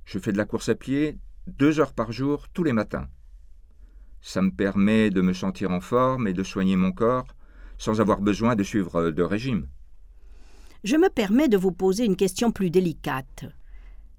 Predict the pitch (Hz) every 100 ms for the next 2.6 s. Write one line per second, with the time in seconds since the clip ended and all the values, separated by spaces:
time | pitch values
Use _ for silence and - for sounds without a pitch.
0 | - - 523 453 208 214 185 - 226 190
1 | 185 - 185 - 214 190 185 - 180 185
2 | - 180 180 175 180